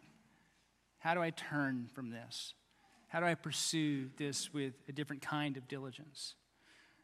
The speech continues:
Let Jonah be a lesson for us in the man who had a call and disregarded it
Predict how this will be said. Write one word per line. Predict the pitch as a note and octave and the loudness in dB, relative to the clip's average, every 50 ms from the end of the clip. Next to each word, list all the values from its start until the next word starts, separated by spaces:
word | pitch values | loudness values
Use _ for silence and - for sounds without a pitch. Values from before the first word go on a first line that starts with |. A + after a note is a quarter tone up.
| _ _ _ _ E3+ | _ _ _ _ 6
Let | F3 F#3 D#3+ F3+ D#3+ | 6 6 6 6 4
Jonah | C#3 E3 F#3 F#3+ F#3+ F#3+ F3+ E3+ D#3 D#3 D3 | 6 8 10 10 10 10 10 10 8 8 6
be | C#3 E3+ D#3+ D#3+ D#3 D3+ D3 D3+ - | 4 6 6 8 8 8 6 4 2
a | D#3+ E3 | 0 2
lesson | D#3 E3 E3 D#3 - - - D#3 C#3+ C3+ | 4 6 6 6 6 4 2 2 0 -2
for | C3 - D3+ C#3 | -2 -4 -4 -4
us | - B2+ C3 B2+ B2+ - - - - - | -2 -2 -2 0 0 0 0 0 0 0
in | F3 D#3+ D#3 D#3 C#3+ | 0 2 2 2 2
the | D3 | 4
man | C#3+ D3+ D3+ D3+ D#3 D3+ D3+ D3+ D3 D3 C3+ C3 - | 4 4 4 4 4 4 2 2 0 0 -2 -2 0
who | C#3+ D3+ D3 C#3+ C#3 C3 - | 2 4 4 4 2 0 -2
had | - - E3+ F3+ F#3 | 4 8 10 10 10
a | F3 | 10
call | - - - D3 C#3 C3+ C3+ C3+ C#3 C3 B2+ - - - - - - - _ _ _ _ _ _ _ _ _ _ _ _ _ _ _ _ _ - - | 8 4 4 4 6 6 4 4 2 0 -2 -6 -12 -20 -20 -20 -20 -20 _ _ _ _ _ _ _ _ _ _ _ _ _ _ _ _ _ -2 0
and | E3 D#3 D3 C#3+ C3+ | 2 2 2 0 2
disregarded | C3+ F3 E3+ - - F3+ E3+ D3+ C#3 D#3 D3 D3+ D3 C#3+ C3 | 4 4 4 6 4 2 2 4 6 6 6 6 6 4 0
it | C3 B2+ | -2 -4